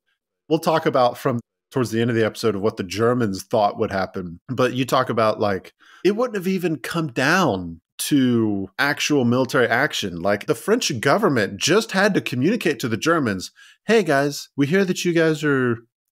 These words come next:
planning to remilitarize the Rhineland. Hey, just so you know, that's a violation of the Treaty of Versailles. And we absolutely will, like, invade the Rhineland. Like, we will, we will, you know, move, move in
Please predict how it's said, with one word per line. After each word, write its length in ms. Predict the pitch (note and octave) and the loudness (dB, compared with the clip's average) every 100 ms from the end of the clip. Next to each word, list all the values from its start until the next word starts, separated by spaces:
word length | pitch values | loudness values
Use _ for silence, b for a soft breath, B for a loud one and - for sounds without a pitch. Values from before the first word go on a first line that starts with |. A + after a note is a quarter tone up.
| - | -10
planning 600 | - D3+ E3 D3+ C3 A#2+ | 0 2 2 2 0 -4
to 260 | - B2+ A#2 | -2 0 0
remilitarize 640 | C3 D3 D3 C#3+ D3+ C3+ | 0 -2 -2 0 0 -2
the 80 | B2 | -2
Rhineland. 560 | C3+ C#3 B2 A2+ A2+ b b - | -2 0 0 0 -2 b b -8
Hey, 60 | |
just 200 | C3 D3+ | -2 -2
so 60 | - | 0
you 140 | E3 | 0
know, 120 | D3 D3 | 2 2
that's 200 | C3+ C3+ | 0 -2
a 40 | |
violation 400 | C3 C3 C3 - | 0 0 0 -4
of 40 | |
the 80 | A2+ | -6
Treaty 240 | A2 C3 C3 | -2 -2 -2
of 80 | |
Versailles. 580 | A#2 A2+ B2 A#2+ D3+ F#3+ - b _ - | -4 -2 0 2 2 0 -6 b _ -2
And 460 | C#3 B2+ A#2 G#2+ - - | 2 2 2 -2 -6 -10
we 260 | C3+ D#3 | 0 4
absolutely 600 | E3 D3+ - D3 C#3 C#3 B2+ | 4 2 0 -2 0 0 0
will, 340 | A2 B2+ B2 | 2 2 2
like, 440 | A2+ G#2+ G2+ - _ - | 2 0 -2 -10 _ -6
invade 440 | A#2+ A2+ A2+ F#2 _ _ - | -2 0 0 -2 _ _ -4
the 80 | A2 | 0
Rhineland. 360 | G2+ F2 D#2+ D#2 - | 0 0 -8 -14 -4
Like, 240 | G#2+ G2+ | -2 -2
we 140 | A2 C3+ | 0 2
will, 420 | D3+ C#3+ B2 - - | 4 2 0 -10 -10
we 240 | A2 F#3+ | 0 2
will, 500 | G#3+ F3 C#3 F2+ - _ _ _ _ _ _ _ _ _ - | 2 2 0 -2 -10 _ _ _ _ _ _ _ _ _ -6
you 100 | C3+ | -2
know, 100 | A#2 | 0
move, 460 | A2 C#3+ D#3 B2 - | 2 4 2 0 -10
move 260 | B2+ C#3+ B2+ | 0 0 2
in 240 | - - | -2 -4